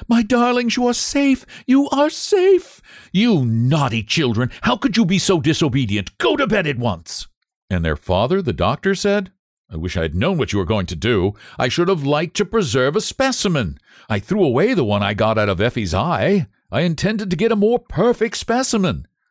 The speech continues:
I did not anticipate this immediate extinction of the species."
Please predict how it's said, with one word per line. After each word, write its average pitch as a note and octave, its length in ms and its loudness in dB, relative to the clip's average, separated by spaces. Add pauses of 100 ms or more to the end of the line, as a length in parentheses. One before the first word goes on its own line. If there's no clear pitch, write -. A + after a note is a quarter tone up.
(160)
I F4 140 -4
did G#3+ 260 -4
not A3 260 0
anticipate G#3+ 840 -2
this D#3 200 0
immediate F3+ 680 0
extinction F#3 580 -2
of F3+ 100 -4
the G#3+ 60 -4
species." D3 920 -4